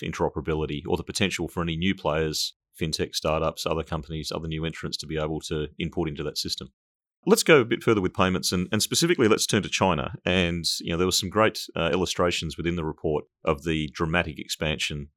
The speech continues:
I think it's reasonably well known, but I think your report brought to life the magnitude of that growth of the new entrant payment players in China. You gave a great quote, I think it was when you were speaking with Tracy Alloway, uh, on another podcast recently. You quoted Alex Rappel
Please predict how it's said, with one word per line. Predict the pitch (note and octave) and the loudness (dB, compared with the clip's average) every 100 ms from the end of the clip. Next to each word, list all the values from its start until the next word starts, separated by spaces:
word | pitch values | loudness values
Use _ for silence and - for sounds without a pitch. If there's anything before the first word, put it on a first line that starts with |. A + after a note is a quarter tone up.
| - | -6
I | |
think | C3+ A2 | -2 -2
it's | - | 0
reasonably | F2 D#2+ D#2 | -2 -2 -2
well | D#2+ D2+ | -2 0
known, | D#2+ E2 D2+ | 2 0 2
but | F#2+ | 2
I | |
think | A2+ F#2+ | 2 2
your | G2+ | 2
report | F2+ - F#2 | 2 2 0
brought | G2+ F2+ | 2 0
to | - | 0
life | E2 E2+ E2 | 0 0 0
the | E2+ | -2
magnitude | E2+ F2 F2 - D2+ | 0 0 0 -4 -4
of | C#2 | -2
that | C#2+ | -4
growth | - D#2+ D2+ - - - | 0 0 0 -4 -12 -8
of | |
the | D2+ | -2
new | E2 D#2+ | 0 0
entrant | D#2+ - - - | 0 -2 -8 -2
payment | F2 D#2 - | 0 0 0
players | F2 D#2+ D2+ | 2 2 0
in | D2+ | -4
China. | - C2 - - _ _ - | -6 -6 -8 -14 _ _ -2
You | E3 | 4
gave | F#3 B3 | 6 4
a | |
great | D#3 B2+ C3 | 4 4 4
quote, | - B2 A2 - - - | 8 8 8 4 -4 -8
I | - G2 | -6 -4
think | A2+ D#3 | -2 -2
it | |
was | B2 | 0
when | B2+ | 2
you | |
were | G#2+ | 0
speaking | - A2+ G#2 | 2 0 0
with | F#2+ | 0
Tracy | A#2 G#2 G2 | 2 2 4
Alloway, | G2+ F#2 D#2+ D#2 | 4 4 4 4
uh, | E2 E2 | 2 0
on | F#2 | 0
another | F2+ F2+ | 2 2
podcast | - E2+ F2 D#2+ - | 2 0 2 0 2
recently. | F2+ - C#2+ E2+ D#2+ _ _ - | 0 -2 -2 -4 -4 _ _ -6
You | G#2 | 2
quoted | - C#3 A2+ | 6 6 6
Alex | G#2 G#2 - | 4 2 0
Rappel | F#2 - G2 F2+ F2 | -4 2 4 4 2